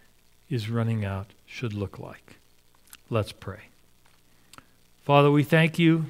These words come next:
for your word. We thank you for the way your Spirit speaks to our hearts when we're open to you and when we seek your will for our lives.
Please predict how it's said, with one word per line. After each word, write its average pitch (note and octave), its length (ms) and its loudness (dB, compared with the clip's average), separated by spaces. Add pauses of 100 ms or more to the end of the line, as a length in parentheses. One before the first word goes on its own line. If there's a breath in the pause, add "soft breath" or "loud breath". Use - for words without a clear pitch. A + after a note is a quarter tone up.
(140)
for - 180 -6
your D#3+ 160 0
word. G#2+ 440 -4 (880)
We B2+ 100 -2
thank D#3+ 320 0
you D#3 80 2
for - 140 -6
the C3+ 100 -2
way C#3 140 2
your C3+ 180 0
Spirit D3+ 460 -2
speaks - 460 -6
to D#3 200 0
our D3+ 120 2
hearts A2 680 -6 (840)
when C3 460 -2 (380)
we're D3 260 -4
open D#3 380 2
to D#3+ 160 -4
you C#3+ 440 0 (720)
and B2+ 240 -2
when C3 180 -2
we B2+ 120 -2
seek - 600 -2 (220)
your C#3+ 240 -2
will C#3 300 0
for B2+ 280 -6
our B2 100 -4
lives. G2 540 -10